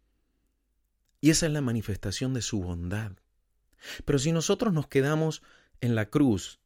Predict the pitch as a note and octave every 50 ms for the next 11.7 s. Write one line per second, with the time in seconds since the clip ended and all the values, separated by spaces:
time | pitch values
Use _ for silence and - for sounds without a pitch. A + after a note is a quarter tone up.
0 | _ _ - G#2 G2+ G2 F#2+ F#2+ F#2 F#2 F2+ F#2+ G#2 - - _ _ _ _ _
1 | _ _ _ _ _ _ _ _ _ _ _ _ _ _ _ _ _ _ _ _
2 | - A#2+ B2 B2+ B2 C3 C3 C3+ B2+ - D#3 D3 D3 D3 D3+ D3 - _ _ _
3 | _ _ _ _ _ _ _ _ _ _ _ _ _ _ _ - - E3 E3 -
4 | D#3+ D3 C#3+ D3+ D3 - C3+ A#2+ A#2+ A#2 A2 - C3+ C3 - - C3 A2 - -
5 | - _ _ _ _ _ - G#2+ G#2 - - G#2+ - - G#2 - - C3 A2 F2+
6 | E2+ E2+ D#2+ F2+ - - - _ _ _ _ _ _ _ _ _ _ _ _ _
7 | _ _ _ _ _ _ _ _ _ _ _ _ _ - A#2 G#2+ A2 A2+ A#2 B2
8 | B2+ C3+ C#3+ D3 C3+ - A#2+ G#2+ - - C3+ C#3 C#3 B2 G#2 G#2 F#2+ - - A#2
9 | A2 - - B2+ A#2 G#2 G#2 G#2 A2 G#2+ G#2 G#2+ G2+ - G2 F#2+ F#2+ - A#2 A2+
10 | G#2 - - A#2 A#2 - - _ _ - - B2+ C3 B2+ - - A2+ - - G#2
11 | G2 - B2 C3 B2 F2+ F2+ E2+ D#2 D#2+ - - -